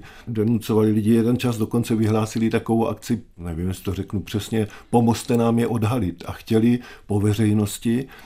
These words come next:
aby jim posílali adresy arijských dívek, které chodí s židy.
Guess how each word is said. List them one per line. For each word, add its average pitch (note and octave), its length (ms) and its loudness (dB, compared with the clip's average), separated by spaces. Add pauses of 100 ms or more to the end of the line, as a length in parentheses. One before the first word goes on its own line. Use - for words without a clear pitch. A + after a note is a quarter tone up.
aby A#2+ 580 4 (200)
jim A#2 280 4
posílali A#2+ 840 4 (180)
adresy A2+ 720 2
arijských B2 640 2
dívek, G#2 520 2 (240)
které A#2 280 2
chodí A#2+ 320 2
s A2 80 2
židy. G#2+ 420 4